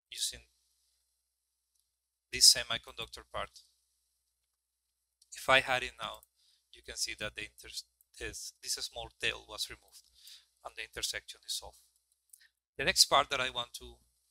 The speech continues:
focus on is this fan mounting. You can see that the mounting holes are, are not in contact with the pegs.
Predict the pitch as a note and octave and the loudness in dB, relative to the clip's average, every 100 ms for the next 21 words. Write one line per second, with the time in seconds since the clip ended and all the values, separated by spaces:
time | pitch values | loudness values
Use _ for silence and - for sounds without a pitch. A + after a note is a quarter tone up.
0 | _ _ - C3 - - A2+ A2 _ _ | _ _ -12 -4 -2 -2 -4 -12 _ _
1 | _ - _ _ _ - A#2+ A#2 - - | _ -20 _ _ _ -8 -6 -6 -8 -14
2 | - - - A#2+ A#2 A2+ A2 C3 D#3+ E3 | -16 -16 -6 -2 -2 0 -2 -2 -14 -14
3 | _ _ _ _ _ - - _ - B2+ | _ _ _ _ _ -20 -20 _ -18 -10
4 | C3+ C3 B2 A#2+ A#2 A2 G#2 - A#2+ - | -2 -2 0 -2 -2 -6 -8 -10 -20 -14
5 | A2 A2 - - - - _ _ A#2+ A#2+ | -14 -6 -6 -6 -12 -14 _ _ -4 -4
6 | A#2 A#2 - A2+ G#2+ G#2+ _ G#2+ G#2+ G#2 | -8 -10 -12 -12 -12 -16 _ -18 -12 -12
7 | G#2+ _ _ _ _ G#2+ - - | -12 _ _ _ _ -6 -2 -4